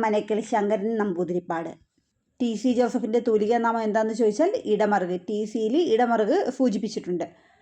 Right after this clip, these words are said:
അടുത്തത് കോവിലൻ എന്ന തൂലികാനാമത്തിൽ അറിയപ്പെടുന്ന സാഹിത്യകാരൻ വി വി അയ്യപ്പൻ. കോവില് വിയുടെ ആകൃതിയിലാണെന്ന് വിചാരിക്കുക. അവിടുത്തെ പ്രതിഷ്ഠ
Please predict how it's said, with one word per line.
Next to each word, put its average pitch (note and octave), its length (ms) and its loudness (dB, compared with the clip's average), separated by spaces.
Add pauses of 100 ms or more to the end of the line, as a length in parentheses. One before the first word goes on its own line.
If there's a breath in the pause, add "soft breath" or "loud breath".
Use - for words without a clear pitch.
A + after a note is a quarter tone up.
(380 soft breath)
അടുത്തത് G#4 380 4
കോവിലൻ D#4 460 6
എന്ന D4+ 220 4
തൂലികാനാമത്തിൽ C4 760 4
അറിയപ്പെടുന്ന A3 520 2
സാഹിത്യകാരൻ G3 640 0 (140)
വി A#3 180 -2
വി C4 200 2
അയ്യപ്പൻ. F#3 360 0 (140)
കോവില് B3 540 4 (480 soft breath)
വിയുടെ B3+ 420 2
ആകൃതിയിലാണെന്ന് A3+ 760 2
വിചാരിക്കുക. A3+ 440 2 (100)
അവിടുത്തെ G#3+ 380 0
പ്രതിഷ്ഠ A3 360 0